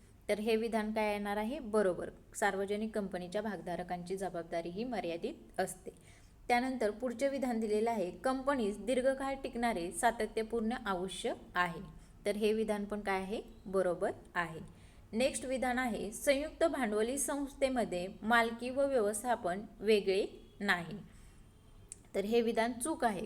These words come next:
का? तर संयुक्त भांडवली संस्थेमध्ये किंवा कंपनीमध्ये मालकी व व्यवस्थापन याच्यामध्ये काय आहे?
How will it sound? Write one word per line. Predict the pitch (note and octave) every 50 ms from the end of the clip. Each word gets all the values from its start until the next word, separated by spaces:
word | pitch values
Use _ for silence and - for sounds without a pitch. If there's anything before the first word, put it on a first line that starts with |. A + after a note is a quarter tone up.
| A3 -
का? | - A#3+ C4 C#4+ C#4 - -
तर | - A3
संयुक्त | A3 A3+ A#3+ A#3 A#3+ A#3+ A#3+ -
भांडवली | C4+ B3 C4+ B3 G#3+ G3 F#3 F#3+ G3+ A3
संस्थेमध्ये | A3 C4+ B3 B3 A#3+ - C4+ A#3+ A#3+ - - F3 E3+
किंवा | E3+ - G3+ G3+ G3+
कंपनीमध्ये | G#3 A3 A#3 A3 G#3+ G#3 G#3 G#3 A3+ A#3 A#3 A3+ A#3 E3+ E3+
मालकी | F3 F#3+ G#3 G3+ G3 G3 F#3+ - A3
व | A3 A#3
व्यवस्थापन | A#3 A#3 A#3 G#3 F#3 F#3 F#3 - G3 F3+ F3+ - G3 G#3+
याच्यामध्ये | G#3 G3 F#3 F#3 F#3 F3 F3 F3+ F3 F#3
काय | F3+ - F3+ F3+ F3+
आहे? | F3+ F3+ G3 B3+